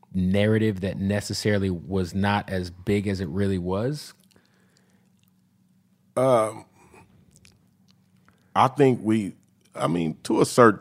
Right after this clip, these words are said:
Speaker 2: to a certain extent, but, but at the same time, it, it was going on.
Speaker 1: It was actually going
Speaker 2: It
Speaker 1: on.
Speaker 2: was going on, you know what I'm saying? But yeah, like, of course,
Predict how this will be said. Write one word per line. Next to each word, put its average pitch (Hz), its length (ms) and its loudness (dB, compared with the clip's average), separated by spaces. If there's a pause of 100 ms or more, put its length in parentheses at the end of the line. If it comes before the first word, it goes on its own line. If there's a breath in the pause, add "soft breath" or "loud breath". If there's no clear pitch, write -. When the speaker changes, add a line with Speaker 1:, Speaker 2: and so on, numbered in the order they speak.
Speaker 2:
to - 180 4
a - 40 6
certain 107 360 4
extent, 101 480 2
but, 90 340 2
but 113 140 6
at 113 140 4
the 95 60 -8
same 117 320 4
time, 107 400 4
it, 104 80 4 (100)
it 95 100 2
was 95 420 4 (260)
going 76 300 2
on. 65 260 -4 (120)
Speaker 1:
It 135 80 -2
was 143 220 4
actually 131 320 4
going 98 200 2
Speaker 2:
It 104 40 10
Speaker 1:
on. 120 80 8
Speaker 2:
was 98 100 4
going 87 280 8
on, 73 340 0
you 87 120 2
know 95 100 2
what 78 80 0
I'm 71 60 -6
saying? 85 300 -2
But 82 180 -2
yeah, 95 200 4
like, 82 300 -2 (460)
of - 140 -6
course, 117 480 6